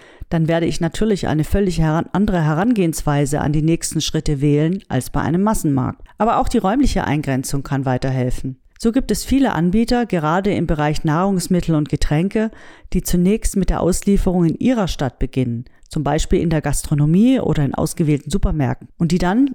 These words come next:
allmählich ihre Zielgruppe ausbauen, erstmal überregional und erst dann, wenn der Laden schon richtig brummt, geht's nach ganz Deutschland oder vielleicht sogar darüber hinaus.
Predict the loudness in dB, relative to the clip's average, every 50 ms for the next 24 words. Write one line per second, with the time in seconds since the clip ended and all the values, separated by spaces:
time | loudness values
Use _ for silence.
0 | -4 -4 -2 0 0 2 2 2 2 2 2 2 0 0 -2 -2 -2 -2 0 0
1 | -2 0 0 -2 0 0 0 0 0 0 0 0 0 -2 -2 -2 -2 0 2 4
2 | 2 2 0 -2 -2 -2 -2 -2 0 -2 -2 0 2 2 2 2 0 0 0 0
3 | 0 2 2 2 2 2 2 0 0 -2 -4 -4 -4 -2 -2 -2 -2 -2 -2 -2
4 | 0 2 4 4 4 4 2 0 -2 -2 0 0 0 2 2 0 0 -2 -4 -2
5 | -2 0 0 0 0 0 0 0 0 0 2 2 2 0 0 -2 -2 -4 -6 _
6 | _ -2 -2 -2 -2 -2 -4 -4 -4 -4 -4 -4 -4 -4 -4 -2 -2 -2 -2 -2
7 | 0 0 0 0 -2 -4 -6 -2 0 0 2 2 0 0 0 0 0 0 0 -2
8 | 0 0 0 0 0 0 0 0 2 2 2 2 2 2 0 0 -2 -4 -8 -12